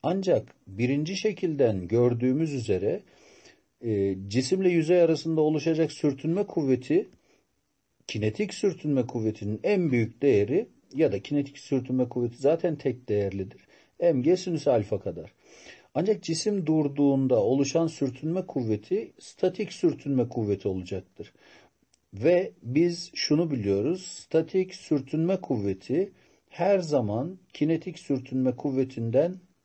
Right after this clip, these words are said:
daha büyük olacaktır. E, dolayısıyla kinetik sürtünme kuvvetinin maksimum değerinden daha büyük olacak olan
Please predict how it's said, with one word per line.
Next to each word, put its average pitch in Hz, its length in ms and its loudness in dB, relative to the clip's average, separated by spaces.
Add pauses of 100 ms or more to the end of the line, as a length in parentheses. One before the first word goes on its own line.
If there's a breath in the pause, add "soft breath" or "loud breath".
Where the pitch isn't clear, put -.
daha 127 400 2 (340)
büyük 117 280 0
olacaktır. - 720 -12 (760 loud breath)
E, 104 120 -2
dolayısıyla 185 840 2 (1500 soft breath)
kinetik 147 440 0
sürtünme 180 540 -2
kuvvetinin 175 600 0
maksimum 175 1040 -2
değerinden 143 800 2
daha 143 280 2
büyük 151 280 2
olacak 135 540 2
olan 120 440 2